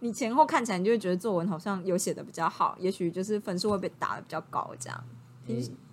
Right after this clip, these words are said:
Speaker 2: 对。
Speaker 1: 怎么样？有，有这样考虑吗？
Speaker 2: 就是因为
Speaker 1: 你可能要靠近一点，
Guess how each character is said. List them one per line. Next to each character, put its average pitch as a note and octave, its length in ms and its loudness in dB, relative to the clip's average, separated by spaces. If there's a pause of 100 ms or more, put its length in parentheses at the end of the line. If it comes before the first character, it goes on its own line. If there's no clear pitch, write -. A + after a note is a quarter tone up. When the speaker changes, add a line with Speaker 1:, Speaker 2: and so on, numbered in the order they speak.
(160)
Speaker 2:
对。 A2+ 440 -6 (640)
Speaker 1:
怎 F3 100 -4
么 E3+ 80 0
样？ F3+ 160 2
有， F3+ 180 2
有 F3+ 120 0
这 G3 80 -2
样 G#3+ 100 2
考 G#3+ 220 -2
虑 F3 140 -2
吗？ D#3 260 -2 (340)
Speaker 2:
就 C3+ 100 -10
是 C3+ 380 -6 (340)
因 C#3 140 -6
为 C#3 360 -4 (160)
Speaker 1:
你 F#3 100 -2
可 F#3+ 100 0
能 F3+ 80 2
要 F3 60 2
靠 F#3 180 0
近 F3 220 0
一 E3+ 40 -2
点， E3 240 -8